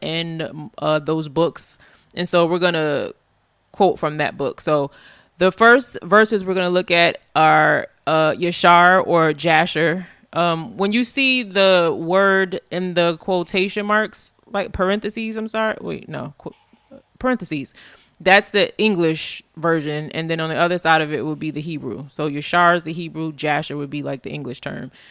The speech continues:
And then you see Sefer on the bottom. That is the symbol for the word.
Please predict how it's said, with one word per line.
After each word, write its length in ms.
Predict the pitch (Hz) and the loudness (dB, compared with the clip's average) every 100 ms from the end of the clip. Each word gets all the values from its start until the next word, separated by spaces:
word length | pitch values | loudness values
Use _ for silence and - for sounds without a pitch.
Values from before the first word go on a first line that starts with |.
| - | -18
And 140 | - 165 | -10 -8
then 100 | 156 | -6
you 100 | 165 | -6
see 200 | - 170 | -6 -6
Sefer 380 | - 190 208 208 | 2 2 4 2
on 180 | 170 196 | 0 0
the 80 | 180 | 2
bottom. 600 | 180 180 180 180 180 - _ _ _ | 4 6 4 -2 -6 -12 _ _ _
That 240 | 131 175 180 | 0 2 2
is 180 | 170 160 | -2 -2
the 200 | 165 160 | -2 0
symbol 460 | - 196 196 180 | 0 0 2 0
for 180 | 170 175 | 0 0
the 100 | 160 | 0
word. 560 | 156 170 180 175 175 | 0 2 4 2 0